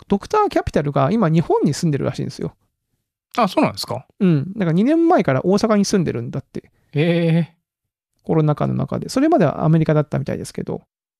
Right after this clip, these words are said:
Speaker 1: はい。
Speaker 2: へー。
Speaker 1: だから今回そのアメリカからカイル・クレーンさんがやってきて、まあ、ドラムとギター、まあ、要はバン-、その全体の進行としては、五人のバンドから三人になり、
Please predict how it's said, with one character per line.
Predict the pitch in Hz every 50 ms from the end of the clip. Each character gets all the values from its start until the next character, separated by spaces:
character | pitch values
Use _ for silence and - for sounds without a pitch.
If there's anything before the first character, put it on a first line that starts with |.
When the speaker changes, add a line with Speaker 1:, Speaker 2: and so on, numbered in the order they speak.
| _ _ _ _ _ - -
Speaker 1:
は | 120 117 117
い。 |
Speaker 2:
へ | 117 117 117 117 117 120 117 120 120 120 120 120 117 117 120 120 120
ー。 | 120 117 110 - _ _ _
Speaker 1:
だ | 226
か |
ら | 214 190
今 | - 277 277 277
回 | - 226 226 208
そ | 233
の | 220 208 202 - - _ _
ア | - 196
メ | 202 214 220
リ | 214 233 220
カ | - - 233 214
か | - 240
ら | 233 254 240
カ | - - 202
イ | 202
ル・ | 196 190
ク | - 208
レ | 208 202
ー | 175
ン |
さ | - 156
ん | 147
が | 147
や | 147 151
っ |
て | - _ - - 180
き | -
て、 | - - 269 262 202 - - _ _ _ _ _ _ -
ま | 196
あ、 | 165
ド | 156 160
ラ | 175 180
ム | 185 190 185
と | - - 175
ギ | 147 165 165
タ | - -
ー、 |
ま | 160 165 160
あ、 | - - - - - _ _ -
要 | 240 226
は | 180 151 156 -
バ | - 175 196 220
ン-、 | 220 -
そ | - 202
の | 185 170
全 | 196 233 269 269
体 | - 277 269
の | 262
進 | 247 - - 233 233
行 | - 254 226
と | 220 233
し | 214 -
て | 208
は、 | 160 139 147 - - _ _ _ _ _ _ -
五 | 175 180 196
人 | 220 233 220 190
の | 160 147
バ | 135 151
ン | 151 151
ド | 147 147
か | - 156
ら | 156 160 151 151 - _ _ _
三 | - - - 185 180
人 | 180 185 165
に | 147 139
な | 143 143
り、 | 139 139 139 - - _